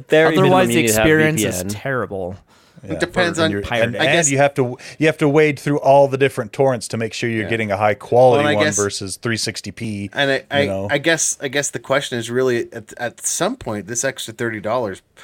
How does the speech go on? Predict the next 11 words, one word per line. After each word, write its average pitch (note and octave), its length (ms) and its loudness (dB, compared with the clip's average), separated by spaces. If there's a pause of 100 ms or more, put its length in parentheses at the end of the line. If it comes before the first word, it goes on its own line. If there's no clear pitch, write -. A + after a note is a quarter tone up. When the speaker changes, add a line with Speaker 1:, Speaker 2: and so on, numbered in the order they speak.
(200)
Speaker 4:
like, B2 160 -6
this G3 280 0
almost C3 420 -2
pushes A#2 360 -6
me G#2 180 -6
out G2+ 180 -4
of F#2+ 100 -10
my G2 160 -6
ability G2 420 -6
to F2+ 120 -8
afford G#2 680 -6